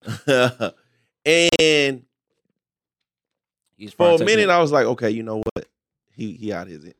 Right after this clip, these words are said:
Speaker 1: he out his mind." But then I had to, I sat back and I'm like, "You know what?" I'm not, I, I, I'm not gonna go there, and I'm not gonna say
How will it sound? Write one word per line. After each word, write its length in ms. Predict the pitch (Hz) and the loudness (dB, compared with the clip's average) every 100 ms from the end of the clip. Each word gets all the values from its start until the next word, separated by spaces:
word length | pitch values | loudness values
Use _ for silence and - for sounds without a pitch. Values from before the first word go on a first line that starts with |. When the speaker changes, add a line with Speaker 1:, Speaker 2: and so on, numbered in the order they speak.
| _ | _
Speaker 1:
he 180 | 95 | -16
out 160 | 98 92 | -14 -14
his 140 | 95 | -18
mind." 340 | 95 95 85 52 _ _ _ _ | -18 -18 -18 -20 _ _ _ _
But 100 | 135 | -2
then 160 | 147 175 | 0 2
I 160 | 185 190 | 2 2
had 220 | 175 156 | 0 -2
to, 420 | 165 151 139 131 - _ _ _ _ _ _ _ _ _ _ _ _ | -2 -2 0 -2 -10 _ _ _ _ _ _ _ _ _ _ _ _
I 60 | - | -6
sat 280 | - 170 160 | -2 0 2
back 220 | 165 165 | 0 -2
and 100 | 165 | -6
I'm 140 | 180 | -10
like, 240 | 170 147 - | -12 -16 -18
"You 80 | - | -16
know 220 | 113 110 | -12 -8
what?" 380 | 127 135 131 - _ _ _ _ _ _ _ _ _ _ _ _ _ _ _ _ _ _ _ _ _ _ _ - | -6 -6 -8 -12 _ _ _ _ _ _ _ _ _ _ _ _ _ _ _ _ _ _ _ _ _ _ _ -2
I'm 120 | 247 | 2
not, 200 | 254 - | 2 0
I, 120 | - 190 | 0 2
I, 140 | 180 180 | 0 0
I'm 140 | 165 185 | 0 0
not 120 | 196 | -2
gonna 200 | 180 170 | -2 -2
go 180 | 147 165 | 2 2
there, 160 | 156 | 2
and 100 | 143 | -2
I'm 180 | 135 135 | -4 -6
not 160 | 127 - | -6 -8
gonna 180 | 113 117 | -8 -8
say 220 | - 107 | -6 -6